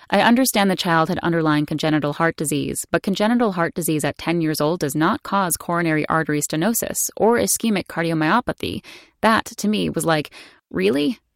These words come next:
Committee member and pediatrician Christy Turer said during a meeting in Rockville, Maryland in twenty seventeen, according to the meeting's minutes. Turer argued that the heart problems, stroke, and metabolic issues were all new safety events, worthy of new warning labels and further study.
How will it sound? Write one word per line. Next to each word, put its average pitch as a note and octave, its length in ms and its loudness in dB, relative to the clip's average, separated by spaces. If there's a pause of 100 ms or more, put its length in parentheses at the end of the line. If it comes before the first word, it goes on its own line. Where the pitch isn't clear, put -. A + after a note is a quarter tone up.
(340)
Committee F#3+ 280 4
member D#3 300 4
and D#3+ 160 2
pediatrician D#3 580 0
Christy D3+ 320 -4
Turer E3 420 0
said D#3 240 0
during D3+ 240 4
a D3 60 4
meeting D#3+ 240 2
in D3 120 2
Rockville, D3 320 0
Maryland D#3 440 2
in C#3 80 -2
twenty C#3+ 240 -2
seventeen, D3+ 720 -2 (100)
according F3+ 340 2
to D#3 60 -6
the D#3+ 80 2
meeting's C#3+ 320 0
minutes. - 420 -2 (640)
Turer C#4 320 6
argued F3+ 440 4
that - 120 0
the D#3+ 60 0
heart F3+ 280 2
problems, C#3+ 460 -2
stroke, - 580 0
and D#3 160 2
metabolic D3 460 2
issues C#3+ 440 -2
were E3+ 120 0
all F#3 360 4
new G3 260 2
safety F3+ 340 0
events, - 420 -2
worthy E3+ 400 2
of E3 80 0
new E3 140 2
warning E3+ 300 0
labels - 360 -2
and D#3 160 0
further D3 260 0
study. E3+ 440 0